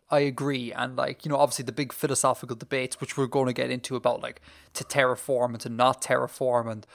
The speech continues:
what does that mean, and what to say about us, like, that's really interesting and stuff, but, like,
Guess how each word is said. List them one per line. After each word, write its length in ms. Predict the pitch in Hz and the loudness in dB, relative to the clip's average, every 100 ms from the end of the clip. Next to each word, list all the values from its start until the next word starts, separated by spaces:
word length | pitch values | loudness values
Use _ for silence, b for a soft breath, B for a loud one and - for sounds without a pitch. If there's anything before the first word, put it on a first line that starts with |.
| b b | b b
what 200 | 127 - | 4 4
does 120 | 113 | -2
that 180 | 110 120 | -2 -2
mean, 420 | 135 156 151 143 | -4 -4 -2 -4
and 120 | 123 | -2
what 140 | 123 | -4
to 60 | - | -4
say 200 | - 123 | -4 -4
about 260 | 123 123 135 | -4 0 2
us, 160 | 160 | 2
like, 100 | 147 | 2
that's 180 | 165 - | 0 -2
really 340 | 143 160 143 139 | -4 -2 -2 -2
interesting 500 | 143 165 156 185 185 | -2 -2 -2 -6 -10
and 80 | |
stuff, 300 | - 208 - b b b b - | -8 -8 -8 b b b b 4
but, 280 | 151 139 - _ _ _ - | 4 4 -2 _ _ _ 6
like, 380 | 143 123 - | 6 6 -2